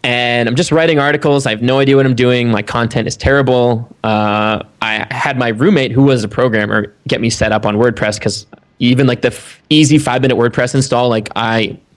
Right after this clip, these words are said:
I had no idea how to do that. So he got me set up, and I had a very pre-,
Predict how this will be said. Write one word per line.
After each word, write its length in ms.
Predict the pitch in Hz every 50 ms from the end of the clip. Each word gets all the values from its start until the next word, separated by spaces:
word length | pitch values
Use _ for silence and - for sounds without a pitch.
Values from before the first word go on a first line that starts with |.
| _ - - - - - _ _ -
I 40 | -
had 60 | 110 110
no 120 | 113 107
idea 160 | 107 107 104
how 60 | 104
to 60 | 101 101
do 120 | 101 98
that. 260 | 101 98 95 - -
So 260 | - - 104 104 101 - - - - - - - -
he 160 | 147 139 131
got 180 | - 135 139
me 80 | 143 139
set 200 | 135 - 127 143
up, 320 | 165 151 - - _ _ _ _ _ _ - - _ _ -
and 200 | 117 117 113 110
I 40 | 110
had 120 | 120 110
a 40 | 107
very 260 | 104 123 120 131 135 117 - - _ -
pre-, 640 | - - - - 123 127 131 135 135 135 135 123